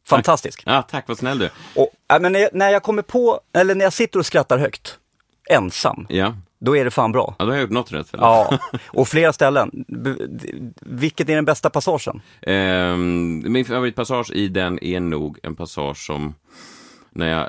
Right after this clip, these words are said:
Speaker 2: eh, att jag hade en, eh, en tiggare, det var ju precis då under när det var väldigt mycket tiggare i,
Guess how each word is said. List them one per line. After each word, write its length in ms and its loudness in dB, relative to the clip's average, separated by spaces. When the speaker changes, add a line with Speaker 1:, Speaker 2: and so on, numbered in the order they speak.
Speaker 2:
eh, 100 -8
att 140 -8
jag 100 -4
hade 200 -4
en, 180 -4
eh, 460 -8
en 80 -6
tiggare, 500 -2
det 100 -2
var 100 -2
ju 100 -2
precis 280 -10
då 100 -6
under 240 -4
när 100 -4
det 60 -4
var 80 -4
väldigt 140 -4
mycket 160 -8
tiggare 240 -6
i, 400 -12